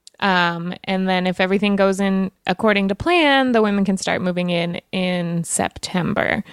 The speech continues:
Um, so she, let's see,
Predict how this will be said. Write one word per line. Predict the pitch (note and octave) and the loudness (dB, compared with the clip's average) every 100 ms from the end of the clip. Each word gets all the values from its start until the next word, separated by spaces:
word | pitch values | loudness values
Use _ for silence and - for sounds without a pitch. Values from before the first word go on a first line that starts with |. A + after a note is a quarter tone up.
| - - - - | -18 -20 -20 -8
Um, | F#3 F#3 F3+ F3+ F3 F3 F3 - _ _ _ _ _ _ _ _ | -2 0 0 -2 -2 -4 -6 -10 _ _ _ _ _ _ _ _
so | - A3 G3+ G3 F#3+ F#3+ F#3 F#3 F#3+ F#3 F#3 F#3 - - | -6 -2 2 2 2 2 2 2 2 2 0 -2 -4 -8
she, | - A3 G#3+ G#3 G3+ G3+ G3+ G3+ G3 G3 - _ _ _ _ _ _ | -4 0 0 2 2 0 0 0 0 -4 -12 _ _ _ _ _ _
let's | F#3 E3 - | -4 -4 -4
see, | - G3+ | -8 -8